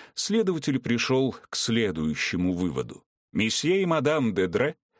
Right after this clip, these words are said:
испытывая денежные затруднения, продали колье королевы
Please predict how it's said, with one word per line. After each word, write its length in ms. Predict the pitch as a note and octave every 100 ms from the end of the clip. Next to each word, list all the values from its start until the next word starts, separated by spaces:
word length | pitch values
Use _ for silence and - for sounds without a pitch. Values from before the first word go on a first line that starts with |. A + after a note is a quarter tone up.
| - -
испытывая 720 | F3+ - A3+ F#3 C#3+ C3 A2
денежные 640 | A#2+ A#2+ F#2 E2+ F2 E2
затруднения, 880 | F2 E2 C#3 D#3 A3 G#3 G3 F3 - _ _ _
продали 720 | - E3+ A3 F3+ F#2 C#2 C2+ - _
колье 400 | A2+ G2 F#2+ A#2+
королевы 540 | - D2 C2 A#1 -